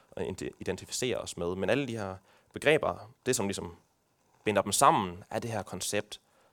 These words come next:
skam. Vi skammer os. Der er noget, vi føler os forkerte. Og, øhm, i dag vil vi kigge på en,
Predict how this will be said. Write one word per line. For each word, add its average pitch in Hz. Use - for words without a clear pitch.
skam. -
Vi 95
skammer 101
os. -
Der 90
er 92
noget, 92
vi 98
føler 113
os -
forkerte. -
Og, 101
øhm, 95
i -
dag 147
vil 117
vi 104
kigge -
på 101
en, 90